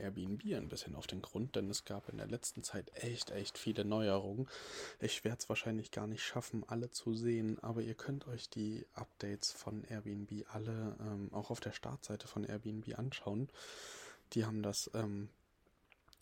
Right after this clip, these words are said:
dort, äh, sehr pragmatisch Winter-Update zweitausendeinundzwanzig genannt und dort spricht, ähm, unser Gründervater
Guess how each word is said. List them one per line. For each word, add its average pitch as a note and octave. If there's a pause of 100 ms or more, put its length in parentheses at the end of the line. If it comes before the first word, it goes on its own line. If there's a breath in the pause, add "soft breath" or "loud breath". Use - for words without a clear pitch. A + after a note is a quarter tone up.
(180)
dort, G#2+
äh, G#2+
sehr G#2
pragmatisch -
Winter-Update G#2
zweitausendeinundzwanzig G#2
genannt G#2+
und G#2
dort G2+
spricht, -
ähm, G2 (540)
unser G2 (460 loud breath)
Gründervater G#2+